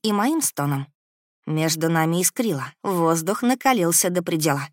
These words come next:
Еще несколько мгновений, и меня накрыла волна наслаждения. Я впилась ногтями в кожу Айзена и закричала.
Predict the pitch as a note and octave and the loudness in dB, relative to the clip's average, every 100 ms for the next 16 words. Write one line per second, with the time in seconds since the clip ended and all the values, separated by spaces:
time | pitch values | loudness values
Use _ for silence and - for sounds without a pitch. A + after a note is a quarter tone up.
0 | _ _ _ _ _ _ - D3+ D#3+ D#3 | _ _ _ _ _ _ -4 -2 0 -2
1 | D3+ D#3 D3+ D3 D3 D3 G3+ D#3+ D3 - | -2 -4 -2 0 0 0 0 -2 -6 -4
2 | G3 F#3+ F#3 F3+ F3 F3+ G#3 G#3 F3+ F3+ | 0 2 2 0 0 -2 0 2 2 2
3 | F3+ F#3 A3 A3 C4 B3+ E3 D3 _ _ | 2 0 0 2 2 4 2 -4 _ _
4 | _ F#3+ E3 D3+ - E3 D#3+ E3+ D#3 - | _ -4 -4 -4 -2 2 2 2 -2 -2
5 | E3 G#3 - F3+ F3+ - D4+ B3+ E3+ C#3+ | -2 -2 0 2 2 2 2 2 2 -2
6 | - _ E4 G#3+ G3 F3 F3 D3 C#3 | -6 _ 2 2 0 -2 -2 0 -2